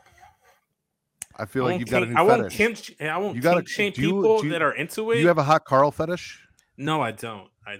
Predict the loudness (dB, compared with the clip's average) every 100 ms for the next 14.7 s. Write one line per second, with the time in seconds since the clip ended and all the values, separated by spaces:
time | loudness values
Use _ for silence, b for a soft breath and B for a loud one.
0 | _ -14 -14 -14 -18 -20 -20 -20 _ _
1 | _ _ _ _ _ _ _ _ _ _
2 | _ _ _ _ _ _ _ _ _ _
3 | _ _ _ _ _ -14 -14 _ _ _
4 | _ _ _ _ _ b b b b b
5 | -18 -8 -8 -8 -10 -10 -10 -12 -14 -20
6 | -18 -18 -18 -18 -18 -20 _ _ _ _
7 | _ _ _ _ _ _ _ _ _ _
8 | _ _ _ _ _ -18 -6 -2 -2 -4
9 | -4 -2 -2 -4 -8 -8 -10 -8 -8 -6
10 | -6 -6 -8 -12 -14 -12 -12 -12 -6 -4
11 | -4 -6 -8 -10 -10 -8 -10 -8 -8 -6
12 | -6 -6 -8 -10 -10 -8 -4 -4 -4 -4
13 | -4 -2 -2 -2 -2 -4 -4 -4 0 2
14 | 0 -2 -6 -4 -2 -2 -4